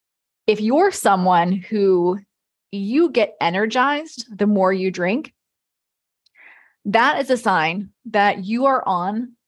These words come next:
the red side of alcohol use disorder. And taking alcohol out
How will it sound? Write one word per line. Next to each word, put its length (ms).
the 420
red 640
side 640
of 100
alcohol 500
use 300
disorder. 560
And 160
taking 340
alcohol 480
out 340